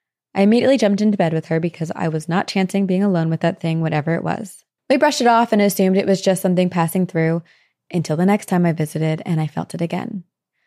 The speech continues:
I felt guilty for crowding my friend in her bed, but I would have let her do the same with me if she felt wrong about a space. I had kind of forgotten about these experiences until one day my friend was moving out of her apartment, and she rolled back the rug from under the couch where I would sleep,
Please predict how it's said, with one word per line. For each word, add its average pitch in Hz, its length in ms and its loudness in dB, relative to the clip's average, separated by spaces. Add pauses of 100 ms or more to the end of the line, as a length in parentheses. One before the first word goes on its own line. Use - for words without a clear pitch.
(400)
I 226 120 2
felt 294 240 2
guilty 185 300 2
for 175 100 0
crowding 165 320 0
my 160 140 0
friend 151 180 -2
in 147 120 -4
her 147 100 -4
bed, 147 420 -4
but 160 320 -2
I 180 80 2
would 185 140 4
have 190 100 2
let 180 140 2
her 175 80 0
do 160 140 -2
the 151 100 -4
same 151 180 -4
with 151 160 -6
me 156 320 -2
if 160 100 -6
she - 140 -6
felt 147 220 -2
wrong 151 160 -4
about 151 200 -6
a - 60 -14
space. - 540 -6 (720)
I 208 60 4
had 208 100 2
kind 220 220 2
of 254 60 -2
forgotten 180 360 0
about 185 220 2
these 196 160 0
experiences 202 720 0
until 170 640 0 (440)
one 226 180 0
day - 300 -6 (260)
my 170 100 0
friend 165 180 2
was 165 140 0
moving 165 260 0
out 160 80 2
of 165 100 -4
her 165 100 0
apartment, - 560 -6 (500)
and 165 640 2
she - 180 -6
rolled 165 280 2
back 175 340 -2
the 190 100 0
rug - 300 -2
from - 180 -8
under 156 180 -2
the 180 100 -8
couch - 540 -6
where 160 200 -2
I 151 60 -2
would 175 120 -4
sleep, - 400 -12